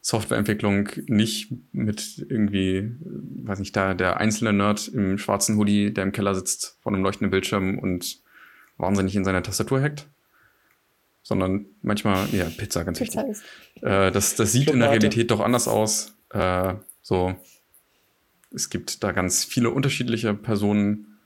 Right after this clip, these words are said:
Speaker 1: auch unterschiedlicher Geschlechter. Man glaubt es kaum.
Speaker 3: Mhm.
Speaker 1: Ähm, und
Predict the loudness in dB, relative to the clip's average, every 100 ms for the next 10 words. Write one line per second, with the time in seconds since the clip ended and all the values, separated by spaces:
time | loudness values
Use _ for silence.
0 | _ -2 0 0 0 0 -4 0 0 2
1 | 0 0 -2 -4 -8 _ -4 -2 -2 -4
2 | -4 -2 -2 -6 _ _ -8 -6 -4 -8
3 | -8 _ _ _ _ _ -20 -20 -20 -12
4 | -6 -2 -2 -4 -6 _ -10 -4 -2 -2
5 | -4 -8